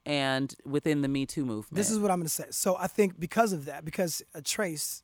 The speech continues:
Speaker 2: Lissette,
Speaker 1: Trace
Speaker 2: who's
Speaker 1: and
Speaker 2: a
Speaker 1: Van Barnes. Those were
Speaker 2: Uh,
Speaker 1: the two whistleblowers.
Speaker 2: Right. Trace. I think that there's a, there's a new, um, fear in the industry about touching on certain topics. And,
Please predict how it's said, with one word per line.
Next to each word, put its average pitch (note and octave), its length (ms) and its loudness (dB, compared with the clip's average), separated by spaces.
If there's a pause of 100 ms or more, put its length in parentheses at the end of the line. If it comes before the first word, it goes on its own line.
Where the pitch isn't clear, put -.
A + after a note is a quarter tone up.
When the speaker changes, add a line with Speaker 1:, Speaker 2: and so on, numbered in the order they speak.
Speaker 2:
Lissette, C#3+ 400 -8
Speaker 1:
Trace D3 400 0
Speaker 2:
who's - 80 -6
Speaker 1:
and D3+ 160 4
Speaker 2:
a D#3 40 0
Speaker 1:
Van D#3 260 4
Barnes. C3 720 -2 (240)
Those D#3 260 2
were D#3 60 0
Speaker 2:
Uh, C#3+ 40 0
Speaker 1:
the C#3+ 60 -2
two D3 180 -4
whistleblowers. A#2+ 760 -6
Speaker 2:
Right. D3+ 480 -4
Trace. - 680 -2 (2750)
I G3+ 100 -2
think C4 220 -2
that A3 120 -4
there's G#3 220 6
a, F3+ 100 2
there's F3 240 0
a E3+ 60 4
new, F#3 800 4
um, D3 580 -4 (640)
fear E3+ 600 0 (600)
in F3+ 120 0
the F3 120 -2
industry E3+ 400 -4
about D3+ 320 -6
touching E3 380 -4
on C#3+ 120 -14
certain C#3 280 -10
topics. - 480 -10
And, D3 220 -12